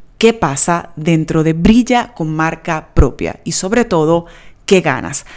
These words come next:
A ti que estás analizando opciones,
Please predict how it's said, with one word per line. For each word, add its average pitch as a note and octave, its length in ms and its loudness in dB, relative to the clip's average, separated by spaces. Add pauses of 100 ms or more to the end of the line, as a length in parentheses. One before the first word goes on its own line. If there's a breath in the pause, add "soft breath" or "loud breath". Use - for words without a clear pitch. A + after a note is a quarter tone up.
(140 loud breath)
A - 240 -2
ti C#4+ 340 2
que G3 100 -4
estás D3+ 340 -6
analizando F3 720 -2
opciones, G3+ 800 0